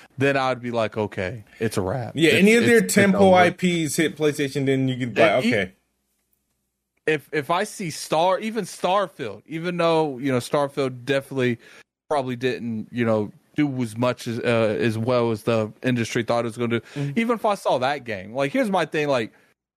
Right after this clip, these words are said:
Speaker 1: regardless what you think, they have done nothing but say and show that their games are exclusive. Sure, some of them are different depending on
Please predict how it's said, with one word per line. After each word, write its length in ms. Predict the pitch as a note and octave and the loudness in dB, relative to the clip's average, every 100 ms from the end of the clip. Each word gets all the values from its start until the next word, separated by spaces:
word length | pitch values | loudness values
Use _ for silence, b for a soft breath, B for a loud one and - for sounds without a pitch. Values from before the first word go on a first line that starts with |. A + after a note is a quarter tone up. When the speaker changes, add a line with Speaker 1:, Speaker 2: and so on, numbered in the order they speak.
| _ - | _ -2
Speaker 1:
regardless 480 | D#3 D3 A#3+ D#4+ G#3+ | 0 2 0 0 -4
what 280 | E3+ F#3+ - | -4 -6 -6
you 100 | F3+ | -10
think, 480 | - C3 D#3 F3 _ C3+ | -4 -2 -2 -4 _ -2
they 140 | D3+ | 0
have 140 | F#3 D#3+ | 0 0
done 240 | E3 B2+ | -2 0
nothing 420 | B2+ C3 D#3+ D3+ | 0 0 -4 -4
but 260 | C3 A2+ - _ - | 0 0 0 _ -14
say 640 | - - C#3+ B2+ A2+ G2+ - _ _ - | -8 -2 0 0 -2 -6 -12 _ _ -2
and 160 | B2+ | -2
show 560 | - - G3 F#3 G#2 - _ _ _ _ _ _ _ - | 0 0 2 0 -4 -14 _ _ _ _ _ _ _ -4
that 340 | C3 B2+ A#2 - - - | -2 0 -2 -6 -18 -4
their 200 | C#3 C#3+ | 0 0
games 840 | B2+ C3 C3+ B2+ A2 G#2 - - - _ _ _ - | 0 -2 -2 -4 -8 -12 -18 -20 -20 _ _ _ -2
are 120 | C3+ | 0
exclusive. 640 | A2+ - - A2+ - - - - - | -2 -6 -4 -2 -2 -10 -14 -14 -2
Sure, 180 | A3+ F3+ | -2 -2
some 300 | - F3+ E3+ | -4 -4 -4
of 80 | |
them 120 | D3+ C3+ | -6 -6
are 60 | |
different 420 | B2 B2+ C3 B2 - B B | -2 -2 -2 -4 -6 B B
depending 400 | - C#3 D#3 D3 | -4 -2 0 0
on 320 | C#3 C3 B2+ | 2 2 0